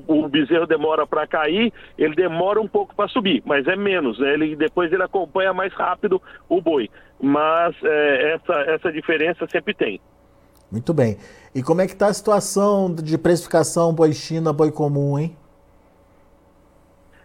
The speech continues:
Speaker 1: Cara, hoje, hoje não existe ba-, basicamente diferença entre boi China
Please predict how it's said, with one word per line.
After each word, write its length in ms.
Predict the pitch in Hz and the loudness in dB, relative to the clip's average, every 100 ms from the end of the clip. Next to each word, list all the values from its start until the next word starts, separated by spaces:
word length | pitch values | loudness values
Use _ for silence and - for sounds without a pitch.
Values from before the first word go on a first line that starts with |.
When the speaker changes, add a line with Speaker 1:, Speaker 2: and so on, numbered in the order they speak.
| _ | _
Speaker 1:
Cara, 340 | - 180 180 160 | -4 0 2 2
hoje, 580 | 170 247 214 - 254 - - - - - | 2 2 0 0 0 -2 -10 -20 -14 -2
hoje 380 | 196 233 240 | 0 0 0
não 100 | 226 | 2
existe 560 | 240 165 143 226 190 208 | 2 2 0 -2 -2 -4
ba-, 200 | 156 175 | -2 -4
basicamente 800 | 160 196 196 - 202 160 190 190 | -4 -4 -6 -4 -4 0 -2 -2
diferença 640 | 170 175 202 170 170 160 170 | -8 -2 0 2 0 0 -2
entre 160 | - | -2
boi 180 | 160 160 | 0 0
China 500 | - - 165 185 202 | 0 0 2 2 0